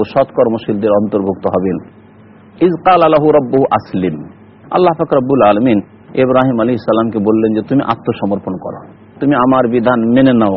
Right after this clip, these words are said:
ক্বালা আসলামতু লিল্লাহি রাব্বিল আলামিন, আমি বিশ্বজাহানের যিনি প্রতিপালক তার সামনে আত্মসমর্পণ করলাম। আল্লাহ পাক রব্বুল আলামিন আরো ইব্রাহিম আলাইহিস সালাম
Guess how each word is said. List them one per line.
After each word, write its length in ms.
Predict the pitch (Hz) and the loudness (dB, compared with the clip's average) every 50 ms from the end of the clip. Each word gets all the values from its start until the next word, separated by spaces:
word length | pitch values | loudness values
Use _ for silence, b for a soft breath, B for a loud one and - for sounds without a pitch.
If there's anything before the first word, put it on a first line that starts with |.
| - | -4
ক্বালা 260 | - - 151 156 170 | -2 0 0 2 2
আসলামতু 480 | 180 190 - - 185 156 135 135 127 151 | 0 -2 -2 -2 -2 0 0 0 0 0
লিল্লাহি 440 | 127 113 113 110 107 104 101 95 101 | 0 0 0 0 0 0 0 0 0
রাব্বিল 340 | 98 95 90 90 98 95 95 | -2 -2 -4 -4 -4 -2 -2
আলামিন, 400 | 92 95 92 90 95 101 95 90 - - - - - - | -2 -2 -2 -2 -4 -4 -6 -8 -10 -12 -18 -20 -12 -6
আমি 140 | - 135 139 | -4 -2 0
বিশ্বজাহানের 680 | 139 165 156 - 175 143 120 127 123 127 123 120 113 104 | 0 0 0 0 -2 0 0 0 0 2 0 0 0 0
যিনি 220 | 101 120 117 113 104 | 0 0 2 0 0
প্রতিপালক 560 | - 131 117 - 113 104 120 117 110 113 101 90 - - - - - - | 0 -2 -2 -2 -2 0 2 2 2 2 0 -2 -6 -14 -20 -20 -8 -4
তার 180 | - 139 147 139 - | 0 0 0 0 -2
সামনে 260 | - 147 135 135 139 | -2 -2 0 2 2
আত্মসমর্পণ 600 | 120 110 - - 120 - - 110 104 98 90 - 98 98 | 0 0 -2 -2 -4 -4 -2 -2 -2 -2 -2 -4 -6 -4
করলাম। 360 | - 95 87 87 87 82 80 80 - - - - - - - - - | -4 -4 -2 -2 -2 -2 -2 -6 -12 -16 -20 -20 -20 -20 -20 -20 -8
আল্লাহ 260 | - - 147 160 160 139 | -2 0 2 2 2 2
পাক 180 | - 143 127 - | 0 0 0 0
রব্বুল 280 | 139 117 117 123 120 117 | 0 0 0 2 2 4
আলামিন 240 | 113 120 127 127 120 | 4 4 2 2 2
আরো 200 | 107 117 123 123 117 | 2 2 4 4 4
ইব্রাহিম 420 | 120 120 113 117 117 123 131 120 113 | 4 4 2 2 2 2 0 0 0
আলাইহিস 260 | 113 120 127 117 - | 0 0 -2 -2 -2
সালাম 260 | - 113 107 110 113 | -2 -2 0 0 0